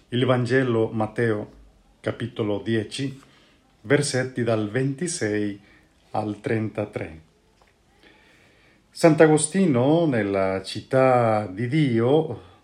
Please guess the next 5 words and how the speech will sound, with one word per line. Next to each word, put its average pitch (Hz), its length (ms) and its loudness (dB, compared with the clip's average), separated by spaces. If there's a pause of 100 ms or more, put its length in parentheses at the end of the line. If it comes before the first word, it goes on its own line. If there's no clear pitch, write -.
diceva: 135 800 0 (720)
"Il 135 180 -4
discepolo 131 840 -2 (320)
deve 151 400 6
proseguire 123 880 0